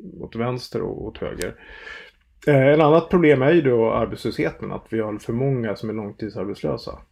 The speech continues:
Så det är ju, och det handlar ju kanske mycket om utbildning, att liksom, och andra insatser för att få in människor på ar-, arbetsmarknaden. Eh, för att det är klart att det tynger ner ekonomin om det är väldigt många som går utan arbete.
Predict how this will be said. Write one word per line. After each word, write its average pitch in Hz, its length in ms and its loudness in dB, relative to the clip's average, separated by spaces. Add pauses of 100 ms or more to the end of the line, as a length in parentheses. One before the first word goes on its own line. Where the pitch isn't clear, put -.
(260)
Så - 160 -8
det 123 120 -2
är 139 220 0
ju, 113 340 -6
och 120 80 -4
det 123 100 -2
handlar 131 240 0
ju 117 300 -4
kanske - 300 -10
mycket 110 160 -8
om 101 60 -6
utbildning, 117 600 0
att 95 200 -10
liksom, 98 300 -10 (720)
och - 260 -4
andra 123 180 0
insatser - 380 -2
för 113 120 -4
att - 140 -12 (180)
få - 180 -8
in 127 300 0
människor 98 280 -6
på 107 100 -6
ar-, 92 380 -8
arbetsmarknaden. 135 640 -8 (420)
Eh, 104 440 -12 (260)
för 123 80 -14
att - 60 -20
det 123 160 -2
är 123 40 -6
klart 110 220 -10
att 98 160 -14 (100)
det 110 120 -12
tynger 123 300 -4
ner 131 220 -2
ekonomin 98 400 -8
om 98 100 -10
det 95 80 -10
är 98 200 -10 (180)
väldigt 110 320 -10
många 101 300 -10 (960)
som 127 280 -8
går 113 120 -2
utan 110 240 -4
arbete. 127 400 -6